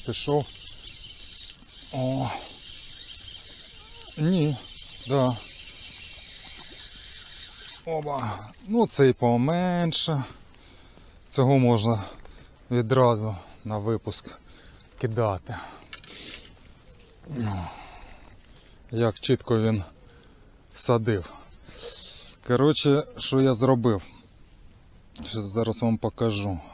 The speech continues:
Рішив трошки іншу приманочку по-іншому змонтувати, оскільки, скільки, а, відчуваю досить багато покльовок, але щось нічого не бере.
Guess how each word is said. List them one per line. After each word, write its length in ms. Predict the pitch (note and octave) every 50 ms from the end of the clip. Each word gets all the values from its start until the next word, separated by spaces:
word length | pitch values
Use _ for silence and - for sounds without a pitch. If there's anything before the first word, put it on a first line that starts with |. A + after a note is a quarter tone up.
| -
Рішив 580 | A2+ A2+ A2+ A#2+ - - - D3 C#3+ C3+ C#3 - - - - - - - - - - - - - - - - - - - -
трошки 560 | - B2+ C#3 C3 - - - C3+ C3 C#3 - - - - -
іншу 280 | D3 C#3+ C3 - C3+
приманочку 680 | A2 - C3 C#3 C#3+ C#3 B2 A2+ A2+ A2 - - B2
по-іншому 520 | - - C3+ C3+ B2+ A2+ - B2 A#2 A2+ A2+
змонтувати, 640 | G2+ A#2+ B2 B2 A#2 - D3+ D3+ F3 E3 - A#2+ -
оскільки, 340 | - - - - C3 - A#2
скільки, 340 | - D3 B2 - C3 B2 G2 - - - - - - - - - - - - - - - - - - - - -
а, 340 | C#3+ C#3+ D3 D3+ C#3+ C#3+ C#3 B2+ - -
відчуваю 520 | C#3 D3 C#3 - F#3 E3 E3 C#3+ B2 A#2+ A#2+
досить 340 | A#2+ B2+ - - A#2+ A#2
багато 340 | A2 C3 A2 C3+ B2+ - B2
покльовок, 680 | - - A#2+ - - F#3+ G#3 G3+ C#3+ G#2+ - - - - - - - - - - - -
але 760 | - A#2+ A2+ A#2 C3 D3+ D#3 E3+ E3+ F3+ F#3 F#3 F#3 F#3+ F#3+ F#3+ A3 G#3+ - G#3 G3+ F#3 - - - -
щось 300 | - - - C#3 C3+ -
нічого 440 | D#3 C#3+ - - D3+ D3 B2+ C3+ C#3
не 140 | C3+ C3+ C3+
бере. 300 | A#2+ C#3 C3+ B2 F#2+